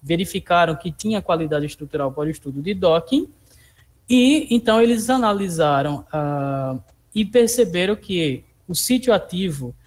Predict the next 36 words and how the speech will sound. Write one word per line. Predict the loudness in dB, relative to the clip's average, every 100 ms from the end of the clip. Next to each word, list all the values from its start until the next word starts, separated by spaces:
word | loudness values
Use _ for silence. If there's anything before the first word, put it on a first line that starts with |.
| _ _ _
dessa | 2 2 2
proteína | -4 -6 -6 -2 -2 0 -2
possuía, | -4 -6 -6 -4 -2 -2
então, | -2 -2 -2
um |
resíduo | -2 -2 -2 -4
de | -6
histidina | -8 -6 -6 -2 -2 0 -4 -8 _ _
e | 0 2
um |
resíduo | 4 2 0 -4
de | -4
cisteína, | -6 -6 0 2 2 0 -4 -6 _ _ _ _ _ _
ah, | 2 4 4 0 -6
o | -4
que | 2 2
é | 2
comum | 2 2 2 2
para | 2 2
cisteinos | 0 -4 0 0 0 -2
proteases. | -4 -2 2 4 4 2
A | 0
função | 0 -2 2 2 4
dessa, | 4 2 2 2 2 2 0 -4 _ _ _ _
dessa | 0 2
proteína | 0 -2 -2 -2 0 0 -2
no, | -2 0 0 0 0
na | 2
replicação | 2 2 -6 -4 -4 -4 -4
viral | -4 -2 2 2
é | 2
o |
seguinte: | 0 -4 -4 -6
quando | -4 -2
o | -2
vírus, | -2 0 0 0 -4 -10